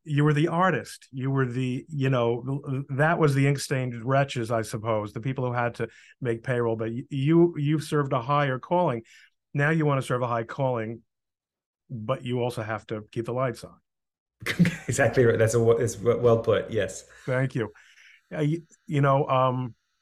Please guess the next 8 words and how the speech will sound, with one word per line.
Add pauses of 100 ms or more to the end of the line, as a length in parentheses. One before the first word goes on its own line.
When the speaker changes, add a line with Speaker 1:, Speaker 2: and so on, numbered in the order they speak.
(320)
Speaker 1:
it's
interesting
to
me
that
you
include (1040)
Marxists